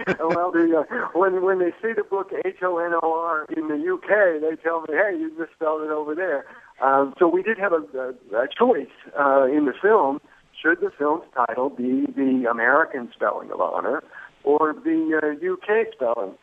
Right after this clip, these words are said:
And we went around and around, and, and the decision was finally made, uh, to spell it the way that Tom and Tommy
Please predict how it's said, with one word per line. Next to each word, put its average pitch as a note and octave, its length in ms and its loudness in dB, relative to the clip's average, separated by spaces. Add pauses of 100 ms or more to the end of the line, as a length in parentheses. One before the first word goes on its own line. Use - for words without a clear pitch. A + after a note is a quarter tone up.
(320)
And E3+ 140 0
we F#3+ 100 4
went F#3 220 4
around E3+ 300 2
and D#3+ 100 -2
around, D#3 360 0
and, D3 220 -8
and C#3 480 -6
the C3+ 140 -8
decision D3 540 -6
was B2+ 180 -8
finally D3+ 360 -2
made, C3 400 -4 (440)
uh, C3+ 220 0 (200)
to D#3 160 0
spell G3 240 4
it F#3+ 80 -4
the F#3 100 -2
way F3 160 -2
that D#3 180 -10
Tom D#3 260 2
and C#3+ 100 -6
Tommy C#3 340 2